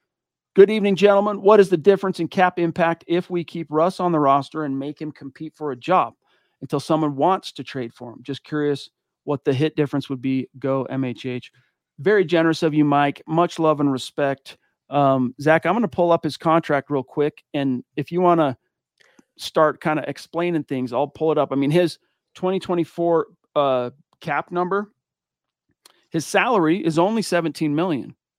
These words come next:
okay? But his cap number is thirty-five million because of the bonuses and all that stuff.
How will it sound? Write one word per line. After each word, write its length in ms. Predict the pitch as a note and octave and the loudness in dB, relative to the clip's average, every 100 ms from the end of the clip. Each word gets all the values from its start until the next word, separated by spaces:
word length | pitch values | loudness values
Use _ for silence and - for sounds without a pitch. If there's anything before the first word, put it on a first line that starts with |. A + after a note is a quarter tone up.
| _ _ | _ _
okay? 200 | - D3 | -6 -4
But 120 | D3+ C3+ | -2 -4
his 120 | - | -6
cap 320 | - F3+ - | -4 -2 -2
number 300 | D#3 C3+ B2 | -4 -2 -4
is 220 | - C3 | -6 -10
thirty-five 640 | - F3 F#3 D#3+ D3 C3 | -6 -2 -2 -2 -2 -2
million 380 | C3 B2+ B2+ B2 _ _ _ _ | -4 -6 -6 -8 _ _ _ _
because 420 | C#3 C3+ F3 D#3+ C#3+ | -6 -2 2 2 2
of 160 | C3 | -4
the 100 | C3 - _ | -6 -10 _
bonuses 640 | - C#3 C3+ C3 - C3+ B2+ | -6 -2 0 -2 -4 -6 -6
and 100 | B2+ | -6
all 120 | B2 | -6
that 200 | B2 C#3 | -4 -6
stuff. 320 | - - B2 | -6 -12 -12